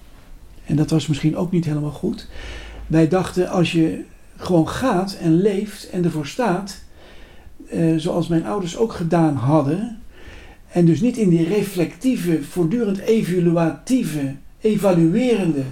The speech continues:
eh, rol terechtkomt, waarin je voortdurend jezelf bevraagt en daarmee je relatie met het kind voortdurend, ehm, beschouwt,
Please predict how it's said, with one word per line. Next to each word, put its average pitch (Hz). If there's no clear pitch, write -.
eh, 156
rol 220
terechtkomt, 165
waarin 175
je 170
voortdurend 190
jezelf 165
bevraagt 170
en 175
daarmee 190
je 175
relatie 208
met 175
het 143
kind 196
voortdurend, 202
ehm, 185
beschouwt, -